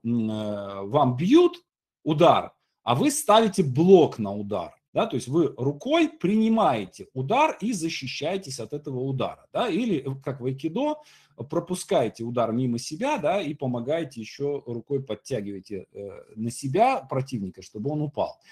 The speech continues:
Так вот, в эффективном, э, меня учили, э, уличному бою, по-, поскольку там я жил в таких местах, где,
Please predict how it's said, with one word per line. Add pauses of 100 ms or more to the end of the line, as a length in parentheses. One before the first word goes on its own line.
(340)
Так
вот,
в
эффективном,
э,
меня
учили,
э, (280)
уличному
бою,
по-, (100)
поскольку (140)
там (200)
я (240)
жил
в
таких
местах,
где,